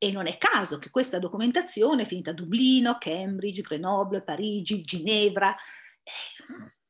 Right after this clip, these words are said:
in una collocazione di nuovo eccentrica, no? Ma se non si capisce perché è finita lì, non si capisce il processo che l'ha fatta arrivare lì, ma soprattutto non si capisce perché si sono salvati.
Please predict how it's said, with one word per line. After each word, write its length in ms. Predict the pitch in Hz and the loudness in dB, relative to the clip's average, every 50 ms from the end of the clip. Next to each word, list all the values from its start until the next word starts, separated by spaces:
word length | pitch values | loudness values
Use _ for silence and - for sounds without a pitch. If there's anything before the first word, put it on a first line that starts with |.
| _ _ _ _ - | _ _ _ _ 4
in 100 | 247 285 | 6 6
una 160 | 320 302 - | 6 6 6
collocazione 760 | - 302 294 330 - 311 311 - - 330 370 370 294 233 175 | 6 4 6 6 4 2 2 4 4 4 4 4 2 4 6
di 160 | 196 262 247 | 8 8 10
nuovo 680 | 226 269 339 302 320 285 269 311 320 320 320 - _ _ _ _ | 10 10 10 8 8 8 6 4 4 2 2 -4 _ _ _ _
eccentrica, 1400 | - 262 262 262 - - - - - 494 427 277 233 220 202 - - 143 165 - - 180 143 139 165 - _ _ | 0 0 0 -2 -2 0 4 6 8 8 8 8 6 4 2 0 -2 -4 -4 -4 -4 -4 -4 -4 -6 -10 _ _
no? 280 | - 208 226 285 285 - - - - - - - - | -2 0 0 0 0 -2 -8 -16 -20 -20 -20 -6 0
Ma 140 | 247 254 294 | 4 4 4
se 140 | 294 - 415 | 4 4 0
non 100 | 480 508 | 2 4
si 120 | - 453 | 4 4
capisce 460 | - - - 571 - - 370 - - | 4 4 2 2 4 4 4 2 4
perché 520 | - 277 226 220 - - - - 370 330 175 | 6 6 6 4 2 -2 2 2 4 4 2
è 40 | |
finita 460 | 156 - - 156 160 180 185 - - 185 | 0 -4 -6 -6 -6 -8 -10 -8 -8 -8
lì, 320 | 175 143 123 127 160 - - | -6 -8 -10 -12 -12 -6 -2
non 160 | 254 233 254 | 0 0 2
si 100 | - 311 | 2 2
capisce 560 | - 294 285 294 466 480 - - 349 233 - - | 2 0 0 0 2 2 4 4 4 4 2 2
il 180 | 233 208 - _ | -2 -4 -4 _
processo 680 | - 226 147 - - - - - - - - - 170 147 | -6 -6 -6 -4 -2 2 2 2 2 0 -2 -4 -6 -4
che 80 | - 170 | -4 -4
l'ha 100 | 151 - | -4 -4
fatta 300 | - 117 - - - 135 | -4 -6 -8 -8 -10 -12
arrivare 340 | 135 143 139 123 139 123 | -12 -10 -10 -12 -10 -12
lì, 180 | 117 135 120 - _ - - - - - | -12 -12 -14 -16 _ -20 -20 -20 -12 -4
ma 120 | - 233 262 | 0 0 2
soprattutto 720 | - - 339 339 370 381 370 - 440 427 381 - - 202 | 4 2 2 2 2 -2 2 6 8 8 8 6 2 -4
non 100 | 202 202 | -4 -6
si 100 | - - | -6 -6
capisce 460 | - 349 349 359 440 - - 370 - | -4 -2 0 0 0 2 0 0 0
perché 380 | - - 233 220 - - 403 427 | 4 4 4 4 2 2 0 0
si 140 | - - - | 0 0 -6
sono 220 | - - 220 277 | -4 -2 0 0
salvati. 600 | 262 - - - - - 208 - - - - - | 0 -2 -4 -4 -2 -2 -2 -2 -4 -12 -18 -18